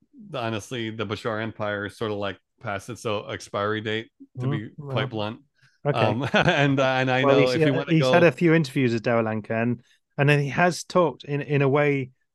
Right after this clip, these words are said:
Speaker 2: that sort
Speaker 1: He's
Speaker 2: of
Speaker 1: gonna, he
Speaker 2: says,
Speaker 1: said
Speaker 2: "Look,
Speaker 1: he's gonna be
Speaker 2: listen, if you
Speaker 1: done.
Speaker 2: don't believe me as a channeler, that's fine, but I have messages, and the messages are positive ones, and they help."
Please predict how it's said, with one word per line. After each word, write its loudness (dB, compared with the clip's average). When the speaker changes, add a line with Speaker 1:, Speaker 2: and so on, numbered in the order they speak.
Speaker 2:
that -12
sort -2
Speaker 1:
He's -4
Speaker 2:
of 0
Speaker 1:
gonna, 6
he 6
Speaker 2:
says, 4
Speaker 1:
said 0
Speaker 2:
"Look, 6
Speaker 1:
he's -2
gonna 2
be 6
Speaker 2:
listen, 2
if 4
you 4
Speaker 1:
done. -
Speaker 2:
don't 2
believe 0
me 2
as 2
a -2
channeler, -2
that's -2
fine, -2
but -6
I 2
have 0
messages, -2
and -2
the 0
messages -2
are -4
positive -2
ones, 0
and 0
they 4
help." 0